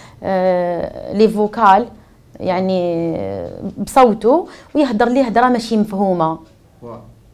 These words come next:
Speaker 1: وانا كنت نفتح هذوك لي فوكال ونخليهم يمشوا. مع الاول كنت نثق فيه،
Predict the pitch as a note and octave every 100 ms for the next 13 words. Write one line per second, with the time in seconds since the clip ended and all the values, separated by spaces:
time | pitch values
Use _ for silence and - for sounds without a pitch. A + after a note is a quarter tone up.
0 | _ _ - - C#4+ D#4 D4+ C4+ D4 D4
1 | C4 B3+ A#3+ A#3+ A#3 A3+ A#3 E4+ E4+ C4+
2 | A#3+ A3 G#3+ G3+ F#3+ F#3 E3+ E3+ E3+ -
3 | - - B3 C4+ D4+ D4+ D4+ - C4 A#3+
4 | A#3 D4+ D4+ - F#3 F3